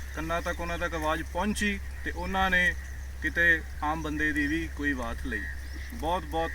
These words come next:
ਧੰਨਵਾਦ ਮਿਊਨਿਸਪਲ ਕਾਰਪੋਰੇਸ਼ਨ ਅਬੋਹਰ, ਬਹੁਤ ਬਹੁਤ ਧੰਨਵਾਦ ਜਿਹੜੇ ਵੀ ਲੀਡਰ ਸਾਹਿਬਾਨ ਜਿਨ੍ਹਾਂ ਨੇ ਇਸ ਵਾਸਤੇ ਯਤਨ ਕੀਤੇ, ਬਹੁਤ ਬਹੁਤ ਧੰਨਵਾਦ। ਤੇ ਇਸੇ ਚੀਜ਼ ਨੂੰ ਲੈ ਕੇ ਅੱਜ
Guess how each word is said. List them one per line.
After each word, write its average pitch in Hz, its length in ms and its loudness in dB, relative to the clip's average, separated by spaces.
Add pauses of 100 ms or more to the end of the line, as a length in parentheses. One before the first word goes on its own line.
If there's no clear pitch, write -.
ਧੰਨਵਾਦ 139 420 -2 (480)
ਮਿਊਨਿਸਪਲ 170 440 -2
ਕਾਰਪੋਰੇਸ਼ਨ 147 580 -2
ਅਬੋਹਰ, 135 440 -4 (280)
ਬਹੁਤ 170 240 0
ਬਹੁਤ 170 320 -2
ਧੰਨਵਾਦ 165 500 0 (340)
ਜਿਹੜੇ 180 300 4
ਵੀ 185 300 2
ਲੀਡਰ 160 340 0
ਸਾਹਿਬਾਨ 170 560 0 (200)
ਜਿਨ੍ਹਾਂ 165 280 -2
ਨੇ 165 120 2
ਇਸ 156 120 -2
ਵਾਸਤੇ 156 300 -2
ਯਤਨ 143 340 -2
ਕੀਤੇ, 170 460 2 (220)
ਬਹੁਤ 135 220 -4
ਬਹੁਤ 139 260 -4
ਧੰਨਵਾਦ। 107 300 -4 (840)
ਤੇ 165 360 4 (360)
ਇਸੇ 202 320 4
ਚੀਜ਼ 214 180 2
ਨੂੰ 214 180 2
ਲੈ 175 160 6
ਕੇ 185 300 2 (580)
ਅੱਜ 180 180 2